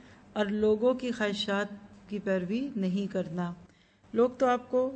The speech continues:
शरीयत से बदगुमान करके शहवत पे डालेंगे, लेकिन आपने क्या कहना है?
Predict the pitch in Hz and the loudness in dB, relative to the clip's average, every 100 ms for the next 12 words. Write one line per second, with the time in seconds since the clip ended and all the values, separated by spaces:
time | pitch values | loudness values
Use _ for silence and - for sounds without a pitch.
0 | 240 - 208 214 240 233 240 208 196 208 | -8 -2 -2 2 2 2 -2 0 0 0
1 | 202 214 226 240 226 240 247 240 208 196 | 2 2 2 0 0 0 -2 0 -2 0
2 | 226 220 240 220 226 247 254 277 277 - | -2 0 2 4 4 2 2 0 -2 -12
3 | - - 214 220 214 208 208 233 233 240 | -20 -4 0 0 2 0 0 -2 0 0
4 | 240 240 254 311 | 0 0 0 -2